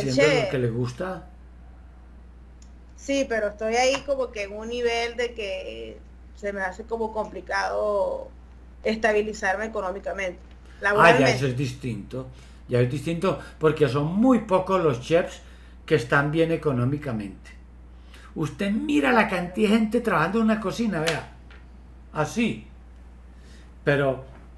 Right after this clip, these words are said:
Speaker 1: económicamente mal. Cantidad, porque es
Speaker 2: Sí.
Speaker 1: que eso no es que dé mucho dinero.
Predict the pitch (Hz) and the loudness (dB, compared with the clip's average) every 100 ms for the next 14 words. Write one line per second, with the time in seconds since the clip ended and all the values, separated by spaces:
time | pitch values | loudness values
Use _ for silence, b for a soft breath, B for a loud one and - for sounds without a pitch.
0 | - - 147 143 120 160 180 143 135 160 | -20 -12 -8 -4 -4 -4 -6 -6 -6 -8
1 | 156 165 - - - - - - - - | -10 -12 -14 -20 -20 -20 -20 -20 -18 -6
2 | 135 123 139 196 220 202 190 180 151 156 | -6 -2 -2 0 0 0 -2 0 0 -2
3 | - - - - - - - - - - | -6 -18 -20 -20 -20 -20 -20 -20 -20 -20
4 | - - - 143 139 196 185 - 156 143 | -20 -20 -8 -4 -2 0 -2 0 0 0
5 | 139 123 139 127 123 196 175 | -2 -4 -6 -4 -2 -2 -4